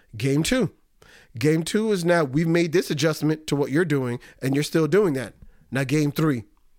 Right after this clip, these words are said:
both teams know what both teams are doing. Both teams now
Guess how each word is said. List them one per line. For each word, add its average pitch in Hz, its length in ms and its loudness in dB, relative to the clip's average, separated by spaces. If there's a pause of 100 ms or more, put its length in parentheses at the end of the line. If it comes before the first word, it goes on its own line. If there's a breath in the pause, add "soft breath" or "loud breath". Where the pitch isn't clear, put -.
(520)
both 139 300 -2
teams 135 280 -2
know 135 120 0
what 127 200 -2
both 131 180 -2
teams 127 240 -2
are 120 40 -6
doing. 147 380 0 (340 soft breath)
Both 143 280 0
teams 135 320 -2
now 135 420 0